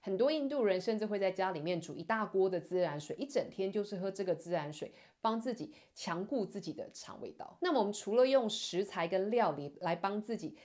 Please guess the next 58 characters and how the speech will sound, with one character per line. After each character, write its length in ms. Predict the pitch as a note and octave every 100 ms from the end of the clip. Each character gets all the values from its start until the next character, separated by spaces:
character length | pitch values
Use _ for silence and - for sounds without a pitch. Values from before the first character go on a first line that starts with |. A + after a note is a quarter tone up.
| - _ _
强 320 | - G#3+ F#3 A3
健 180 | E4
我 140 | A3 D3
们 120 | D3+
的 80 | -
Agni， 500 | F#3 F3+ F3 E3 -
然 100 | E3+
后 280 | B3+ B3+ -
平 260 | - G#3+ C4
衡 120 | C4
我 100 | G3
们 140 | D3+
的 120 | F3+
Vata 580 | D#3 D#3+ A3+ D#4+ - D#3+
能 200 | D3+ C#3+
量 240 | F3+ F#3 D#3
之 220 | - F3
外， 260 | F3 - - - _ _ -
瑜 200 | F#3 B3
伽 280 | D4+ D4+
练 240 | E4 E4 F#3+
习 220 | - E3
其 200 | D3+ E3
实 140 | D#3 D#3+
对 220 | G3+ D#3+
于 100 | D3+
提 180 | - D#3+
升 180 | F#3 E3+
Agni 380 | E3+ F3 D3+
跟 200 | - E3+
平 180 | E3+ D#3+
衡 160 | D3 D3
Vata 320 | D#3 D#3+ - D3+
也 100 | D#3
有 160 | E3+
很 260 | C3 - E3
好 160 | - -
的 100 | -
效 260 | - F3
果。 260 | D#3+ - - _ _
在 180 | G#3 F3
我 100 | E3+
的 100 | -
上 280 | - C#4 B3+
面 200 | A#3+ G#3+
这 140 | A3
支 100 | A3
影 160 | F#3 C#3
片 220 | G3+ E3+
连 160 | D#3
结 140 | D#3 D#3+
当 180 | E3 E3+
中， 240 | F#3 F#3+ - - _
我 120 | E3
们 120 | F#3
有 180 | F#3+ E3
一 80 | E3+
个 260 | F3 D3